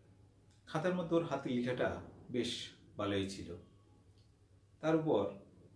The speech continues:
ও বিভিন্ন পয়েন্টগুলিতে underline করে দিয়েছিল এবং বিভিন্ন জায়গা, গুরুত্বপূর্ণ বিষয়গুলিতে সে বিভিন্ন color করে দিয়েছিল। আর আমি same to same লিখলেও ও যে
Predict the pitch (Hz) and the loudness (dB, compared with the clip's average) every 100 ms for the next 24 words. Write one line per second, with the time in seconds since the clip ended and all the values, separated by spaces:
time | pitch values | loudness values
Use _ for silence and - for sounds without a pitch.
0 | - - - 110 120 139 156 135 101 113 | -20 -8 0 2 2 4 4 4 2 2
1 | 120 123 123 104 98 107 - - 110 98 | 2 2 0 0 -2 -4 -6 -6 -2 0
2 | 98 101 98 113 110 123 - 170 196 - | 0 0 0 -2 -2 -4 -6 -8 -8 -14
3 | - - - - - - - 165 165 101 | -20 -20 -20 -20 -20 -20 -10 2 6 6
4 | 98 - - 113 131 131 123 113 92 90 | 2 -4 -4 0 2 2 2 4 2 2
5 | 92 - - - 127 143 147 151 139 120 | -4 -8 -14 -14 -2 0 2 0 2 2
6 | 104 107 101 101 95 95 - 98 90 - | 2 0 0 -2 -2 -2 -2 -2 -4 -8
7 | - - - 110 104 98 98 95 95 - | -18 -20 -4 0 0 0 0 2 2 0
8 | 85 80 85 85 - 87 - - - - | -4 -6 -8 -10 -10 -14 -16 -20 -20 -20
9 | - - - - - 113 113 113 95 92 | -20 -20 -20 -20 -2 4 6 4 0 -4
10 | - 123 123 160 - 156 117 117 123 170 | -2 0 2 -2 0 0 2 -2 0 2
11 | 107 - - - - - - - 147 107 | 2 2 -6 -16 -20 -20 -20 -2 0 4